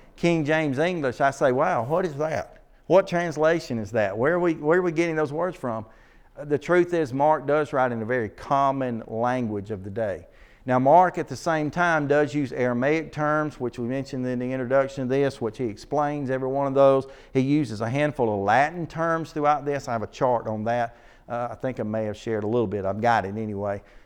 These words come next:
uh, where those come out. But Mark, yes, he speaks in a very common language, and he's plain with them about what he's intending to do. Now, the next part of this, verse two,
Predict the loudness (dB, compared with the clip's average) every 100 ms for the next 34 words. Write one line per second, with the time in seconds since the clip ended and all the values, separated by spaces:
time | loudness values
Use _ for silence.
0 | -16 -10 -4 0 2 0 0 -2 0 -2
1 | -4 -2 2 2 2 0 0 -2 -8 -4
2 | -4 -4 -4 -2 -2 0 0 2 0 0
3 | -2 -2 -2 -2 -4 -6 -4 -6 -8 -2
4 | 0 0 0 -2 -2 -2 -2 -2 0 0
5 | 0 -2 0 -2 -6 -20 -14 -6 -6 -4
6 | -4 -2 -4 -6 -6 -4 -6 -8 -18 -20
7 | _ _ _ _ -4 -2 -2 -6 -18 -20
8 | -20 _ _ -20 -20 -20 _ -20 -10 -2
9 | 0 -2 2 4 4 0 -2 -2 -2 -6
10 | -2 0 0